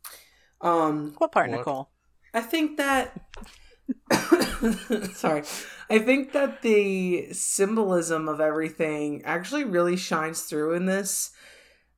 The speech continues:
Speaker 1: It is a horror film because what happened to Sandy is horrifying, and seeing that
Speaker 2: Absolutely.
Speaker 1: happen and seeing these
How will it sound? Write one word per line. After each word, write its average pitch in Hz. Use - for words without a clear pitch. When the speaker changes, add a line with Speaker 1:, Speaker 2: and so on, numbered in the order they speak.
Speaker 1:
It 208
is 214
a 247
horror 170
film 156
because 160
what 175
happened 165
to 160
Sandy 160
is 165
horrifying, 160
and 165
seeing 226
that 196
Speaker 2:
Absolutely. -
Speaker 1:
happen 165
and 170
seeing 233
these 170